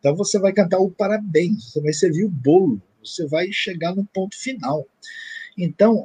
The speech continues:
é, é muito valioso a maneira como a pessoa termina, né? Às <laughs> ve-,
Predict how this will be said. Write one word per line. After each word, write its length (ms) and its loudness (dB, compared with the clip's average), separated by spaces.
é, 280 2
é 20 0
muito 920 -2
valioso 680 0
a 60 0
maneira 320 -6
como 180 -6
a 40 -8
pessoa 440 -6
termina, 720 -2
né? 200 -12
Às 100 -10
<laughs> 20 -14
ve-, 120 -8